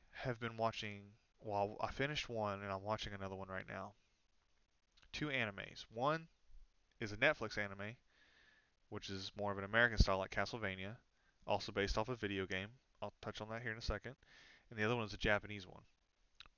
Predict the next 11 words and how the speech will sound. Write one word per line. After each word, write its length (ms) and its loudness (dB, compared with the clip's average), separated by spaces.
But 100 4
I'm 80 6
watching 240 0
the 80 -6
English 280 -2
dub, 240 2
which 120 -8
I 60 4
know 180 4
is, 100 -2
like, 260 -2